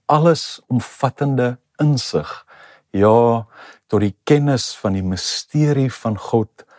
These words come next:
naamlik Christus, in wie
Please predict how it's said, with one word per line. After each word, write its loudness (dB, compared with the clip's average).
naamlik 0
Christus, -6
in 0
wie 2